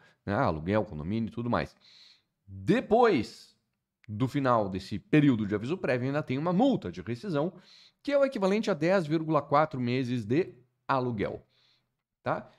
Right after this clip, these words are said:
Ou seja, durante esse período de aviso prévio, que dura uns seis meses,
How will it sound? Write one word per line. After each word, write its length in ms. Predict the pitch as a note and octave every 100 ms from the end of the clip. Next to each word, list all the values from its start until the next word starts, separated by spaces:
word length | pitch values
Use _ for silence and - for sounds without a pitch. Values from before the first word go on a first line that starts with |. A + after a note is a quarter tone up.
| -
Ou 140 | D#3
seja, 400 | D#3 E3 G2 C#2+ - _ _ _ _ _ _ _ _ -
durante 840 | F2+ E3 G#3+ C#4+ A3 - C3 G#2+ - -
esse 300 | B2 B2 A#2+
período 680 | A#2 A2+ B2 B2 G#2 G2+ - _ -
de 1200 | F#2+ G#2 A2+ G#2+ G2+ G2 F#2+ F#2 F2 F2 E2+ D#2+ _ _ _ _ -
aviso 320 | G2 F2+ F2+
prévio, 300 | D#2 D#2+ A3+
que 80 | G#2
dura 180 | G2+
uns 180 | G2 F#2+
seis 280 | G#2 G2 D#2
meses, 680 | D#2+ D2+ E2 B2+ C4+ -